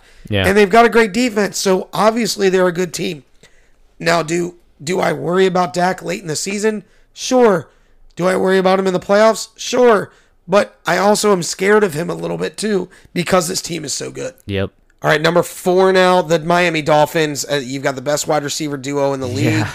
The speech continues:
Speaker 2: Tua isn't losing you games. He hasn't lost a game when he started and finished the game.
Speaker 1: Right.
Speaker 2: So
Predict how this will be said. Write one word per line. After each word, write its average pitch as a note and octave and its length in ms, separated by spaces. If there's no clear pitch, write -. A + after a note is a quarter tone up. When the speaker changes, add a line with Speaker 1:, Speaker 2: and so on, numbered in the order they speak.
Speaker 2:
Tua E3+ 600
isn't C#3+ 320
losing D3 400
you C#3 120
games. D3 440
He C3+ 100
hasn't C3+ 280
lost C#3 320
a C3+ 40
game C#3 320
when C3 100
he B2+ 80
started C#3 440
and C#3 240
finished C#3+ 340
the D3 80
game. C#3+ 340
Speaker 1:
Right. G2 160
Speaker 2:
So B2+ 220